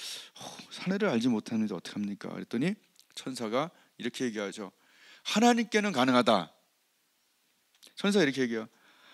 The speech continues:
"하나님께는 가능하다. 엘리사벳도 됐지 않냐? 하나님께는 가능하다."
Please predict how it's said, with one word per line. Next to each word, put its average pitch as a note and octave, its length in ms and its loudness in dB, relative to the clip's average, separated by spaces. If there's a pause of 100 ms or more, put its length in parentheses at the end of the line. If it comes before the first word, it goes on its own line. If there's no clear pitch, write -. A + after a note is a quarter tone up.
(140)
"하나님께는 A3+ 760 4
가능하다. G#2+ 640 -4 (140)
엘리사벳도 F3 520 2
됐지 C#3+ 320 0
않냐? C3 320 0 (220)
하나님께는 G#3+ 560 4
가능하다." G2+ 520 -6